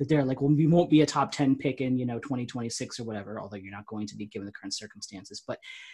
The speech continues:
point of all of this is that it's not, they didn't get bent over backwards and shown all fifty states in terms of adding pieces. Like, there was originally rumors that they wanted to include Rui Hachimura along with John Wall, which is just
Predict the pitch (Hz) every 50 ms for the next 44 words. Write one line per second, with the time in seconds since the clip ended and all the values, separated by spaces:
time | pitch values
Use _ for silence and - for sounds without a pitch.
0 | - _ _ _ _ _ _ _ - - - 202 220 233 214 190 165 180 170 170
1 | 165 139 135 147 147 - 127 123 147 156 147 - 151 143 - - 170 175 175 170
2 | - - - 160 160 170 185 190 190 185 160 160 170 147 - - _ _ _ -
3 | 175 165 151 147 160 147 139 131 - 135 131 127 - 135 127 - 135 131 - -
4 | 151 139 135 - - 135 131 131 - 147 131 - 139 127 - - - 139 127 123
5 | - - - - - 151 151 143 143 - - 165 156 139 147 143 127 - - _
6 | _ _ _ - 143 147 143 147 139 139 - - 147 131 - 139 127 120 135 127
7 | 120 - - - - - _ 160 156 147 151 151 151 156 147 156 156 147 147 147
8 | 151 143 135 135 131 - 131 123 143 135 135 131 131 120 120 123 127 - 143 135
9 | 127 127 139 135 127 131 123 120 120 - - 135 156 175 208 202 175 156 139 117
10 | 139 135 135 127 123 120 117 113 - 120 110 107 107 107 104 107 117 117 - 107
11 | - 120 -